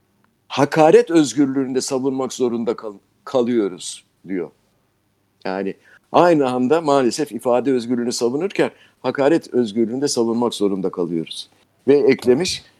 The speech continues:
e, "Çoğulcu bir toplumda söylenen hemen hemen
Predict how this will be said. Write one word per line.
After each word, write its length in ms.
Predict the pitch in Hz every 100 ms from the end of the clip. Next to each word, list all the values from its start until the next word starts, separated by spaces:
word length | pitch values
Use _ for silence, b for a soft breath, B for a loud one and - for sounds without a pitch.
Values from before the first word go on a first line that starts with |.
| _ -
e, 300 | 120 120 120
"Çoğulcu 560 | - 143 151 139 196
bir 80 | 165
toplumda 680 | 131 127 - 110 104 139 165
söylenen 640 | - 127 127 135 143 123
hemen 320 | 117 147 139
hemen 280 | 131 123 107